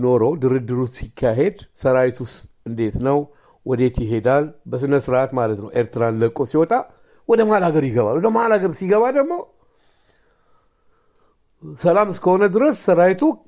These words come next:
ከነ መሳሪያው ነው። ማፍረስም ማረግም አይቻልም። ድርድር ራሱ እኮ ሰራዊቱም ድርድር ያደርጋል እኮ።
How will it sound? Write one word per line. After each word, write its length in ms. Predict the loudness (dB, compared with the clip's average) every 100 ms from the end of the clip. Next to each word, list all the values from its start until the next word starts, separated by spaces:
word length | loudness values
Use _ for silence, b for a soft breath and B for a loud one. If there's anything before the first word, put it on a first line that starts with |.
| _ -6
ከነ 240 | -4 -2 0
መሳሪያው 540 | 0 0 0 2 0
ነው። 120 | -2 -6 -12 _ _ _ _ _ -12
ማፍረስም 720 | -4 0 0 2 2 2 0 -2 -2 0
ማረግም 480 | 2 2 2 0 -4 0
አይቻልም። 560 | -2 0 -4 -4 -6 _
ድርድር 420 | 0 0 2 0 2
ራሱ 220 | 0 0
እኮ 120 | -2 -2 -2 -4
ሰራዊቱም 440 | 0 2 2 0 -2
ድርድር 340 | -2 0 2
ያደርጋል 440 | 0 -2 -2 -2
እኮ። 120 | -4